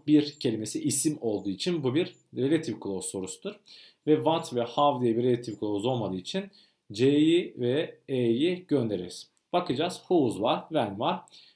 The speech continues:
which var. The most important modern, e, logographic, en önemli logografik writing yazı sistemi is the Chinese one. Çin yazı sistemidir.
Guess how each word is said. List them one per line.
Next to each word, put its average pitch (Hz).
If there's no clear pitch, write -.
which 156
var. -
The 143
most 214
important 180
modern, 151
e, 123
logographic, 139
en 185
önemli 135
logografik 123
writing 123
yazı 127
sistemi 135
is 131
the 185
Chinese 151
one. 87
Çin 180
yazı 107
sistemidir. 87